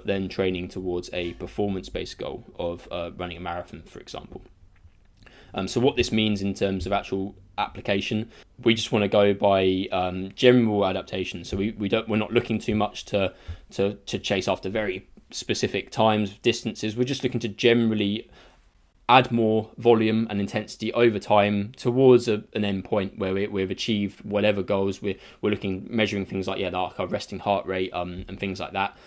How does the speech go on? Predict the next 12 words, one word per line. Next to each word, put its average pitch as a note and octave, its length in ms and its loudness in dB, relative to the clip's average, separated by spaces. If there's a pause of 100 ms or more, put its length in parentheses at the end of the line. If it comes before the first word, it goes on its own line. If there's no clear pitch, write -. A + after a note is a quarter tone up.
(300)
as F#2+ 200 0
metrics G2+ 540 -2
versus, G#2 800 0
"Oh, F2+ 160 0
I've F2 200 -6
managed F#2 280 -6
to F2 80 -8
run F2 280 -6
this F2+ 180 -6
distance - 540 -8
and F2+ 140 -6
I've E2+ 160 -8